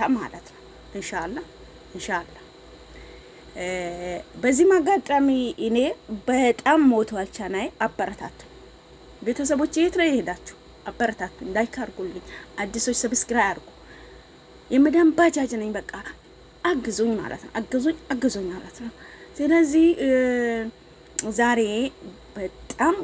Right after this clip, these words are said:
ቆንጆ ምርጥ፣ እንደውም ሲታይ የሚያስጎበኝ ምግብ ነው የጋበዘችው ማለት ነው ሰኢዶን። እ፣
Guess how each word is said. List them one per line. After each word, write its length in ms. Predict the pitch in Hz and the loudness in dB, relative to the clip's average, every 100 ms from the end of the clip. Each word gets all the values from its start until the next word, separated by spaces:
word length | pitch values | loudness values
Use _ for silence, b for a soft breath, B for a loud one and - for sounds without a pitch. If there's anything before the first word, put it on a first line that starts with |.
| - | -8
ቆንጆ 440 | - 180 180 185 240 311 | -6 -4 -4 -4 0 4
ምርጥ፣ 380 | 254 220 226 - | 4 4 0 -6
እንደውም 340 | - 190 185 226 | -8 -6 -4 -2
ሲታይ 480 | 226 202 - - 226 | -4 -8 -12 -6 -4
የሚያስጎበኝ 840 | 220 208 190 190 - - 190 285 294 | -4 -4 -2 -4 -6 -4 2 6 6
ምግብ 320 | 247 202 208 185 | 4 -2 -6 -8
ነው 140 | 170 175 | -8 -8
የጋበዘችው 840 | 175 175 170 - 175 170 - 233 | -8 -8 -10 -10 -12 -12 -8 -8
ማለት 300 | 196 - - | -8 -10 -14
ነው 140 | 180 175 | -14 -12
ሰኢዶን። 500 | - - 175 240 330 B B B B B | -12 -12 -6 -6 -6 B B B B B
እ፣ 100 | - | -18